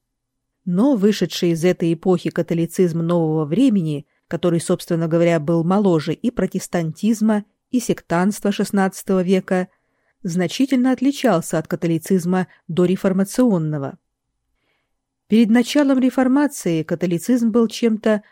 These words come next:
окоченевшим в официальном формализме. Теперь он получил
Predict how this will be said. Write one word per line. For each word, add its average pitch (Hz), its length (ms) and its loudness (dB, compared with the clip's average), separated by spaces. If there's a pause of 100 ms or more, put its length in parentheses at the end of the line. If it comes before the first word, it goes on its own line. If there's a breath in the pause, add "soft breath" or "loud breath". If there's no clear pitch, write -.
(160 soft breath)
окоченевшим 202 960 -2
в 180 80 -6
официальном 180 640 -2
формализме. 202 840 -2 (580)
Теперь 208 420 0
он 277 140 0
получил 254 600 0